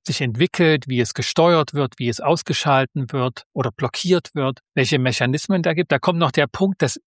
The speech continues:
du ja keinen Mangel an Empathie siehst, dass jetzt irgendwie behoben werden muss in der Schule, sondern du sagst, Empathie ist genug da. Wir werden permanent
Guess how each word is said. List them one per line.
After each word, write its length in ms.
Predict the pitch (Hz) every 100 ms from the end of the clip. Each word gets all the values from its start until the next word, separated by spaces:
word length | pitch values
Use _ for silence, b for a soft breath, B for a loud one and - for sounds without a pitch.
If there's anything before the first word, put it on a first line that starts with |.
| -
du 80 | 147
ja 140 | 135
keinen 240 | - 131 127
Mangel 300 | 156 247 156
an 180 | 139
Empathie 560 | 139 139 123 - 143 131
siehst, 400 | - 131 190 -
dass 140 | 123
jetzt 220 | 120 117 -
irgendwie 380 | 135 123 131
behoben 480 | 107 - 151 214 196
werden 260 | 143 120 131
muss 200 | 131 156
in 80 | 131
der 80 | 127
Schule, 480 | - 127 156 185
sondern 480 | 202 - 147 143 139
du 80 | 135
sagst, 320 | 135 139 - -
Empathie 420 | 135 131 - 233
ist 140 | -
genug 280 | 185 147 -
da. 280 | 175 160 131
Wir 80 | 131
werden 240 | 131 131
permanent 540 | - 160 156 147 143